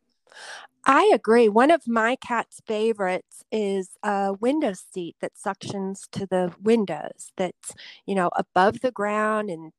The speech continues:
and they can jump on it and they can look outside. Um, I think every household should have a cat tree. I don't think you can, you know, be a good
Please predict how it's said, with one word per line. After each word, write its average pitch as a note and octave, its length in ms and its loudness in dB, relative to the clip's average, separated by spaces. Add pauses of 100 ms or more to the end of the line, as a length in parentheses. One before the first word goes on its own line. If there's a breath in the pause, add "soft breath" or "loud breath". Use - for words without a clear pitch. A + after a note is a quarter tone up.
and F#3 160 -14
they F3 80 -12
can F3 200 -18
jump B3+ 280 2
on C4 140 4
it B3+ 240 4
and G3 80 -10
they F3 60 -8
can F3+ 200 -16
look A3 260 -8
outside. G#3 920 -4 (480 soft breath)
Um, F#3 240 -16 (100)
I G#3 80 -10
think G3+ 220 -8 (180)
every A#3 460 6
household G3+ 640 -6
should - 260 -16
have F#3 200 -4
a F3 60 -12
cat - 420 -8
tree. G3+ 380 -8
I - 20 -6
don't D#3+ 300 -10
think G3 260 -8
you G3+ 140 -8
can, F#3 280 -10 (840 soft breath)
you G#3+ 120 -10
know, F3+ 340 -8
be A#3 140 4
a A#3 60 4
good A3+ 240 2